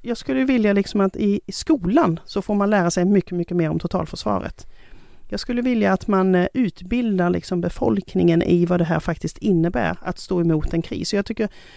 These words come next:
vi har ju världens momentum nu när vi kommer liksom ifrån en pandemi. Eller vi befinner oss fortfarande mitt i den. Men då tror jag att det är så lätt att förstå på ett annat sätt vad det här faktiskt kan innebära.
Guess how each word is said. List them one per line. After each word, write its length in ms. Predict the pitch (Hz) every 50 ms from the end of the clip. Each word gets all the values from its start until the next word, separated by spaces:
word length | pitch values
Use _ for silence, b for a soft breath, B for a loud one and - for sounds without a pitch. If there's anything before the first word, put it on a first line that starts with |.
| B B B
vi 100 | - 220
har 300 | 185 - 254 254 254 247
ju 120 | 208 196 185
världens 380 | 190 180 165 165 170 160 -
momentum 540 | - 170 180 185 170 160 160 - - 220 190
nu 100 | 165 156
när 120 | 156 156 156
vi 100 | 160 -
kommer 500 | - - 208 190 170 160 160 160 165 156 - -
liksom 420 | - 165 - - 175 160 165 - - _ - _ _
ifrån 400 | - 180 175 - - 185 175 165
en 80 | 160
pandemi. 680 | - - - 170 165 165 175 196 226 - 156 175 - b b b b b b b b
Eller 140 | - 170 165
vi 100 | 170 170
befinner 380 | 165 160 - - 180 160 156 160
oss 80 | -
fortfarande 420 | - 170 - - - 170 160 165 165
mitt 220 | 165 160 - -
i 160 | 302 294 165
den. 180 | - 143 170 185 b b b b b b b b b b b b
Men 220 | - 202 202 190 -
då 100 | - 220
tror 220 | - - - 254 247
jag 40 | 240
att 80 | -
det 60 | -
är 40 | 214
så 140 | - - 220
lätt 240 | 202 190 180 - -
att 80 | 208
förstå 500 | - 208 - - - - - - 180 185 - -
på 80 | - 190
ett 100 | - -
annat 280 | 180 175 180 180 -
sätt 300 | - - - - - -
vad 100 | - 190
det 40 | 185
här 120 | 190 175
faktiskt 300 | - - 175 - - -
kan 160 | - - 185 185
innebära. 480 | 185 175 170 170 208 - 214 185 -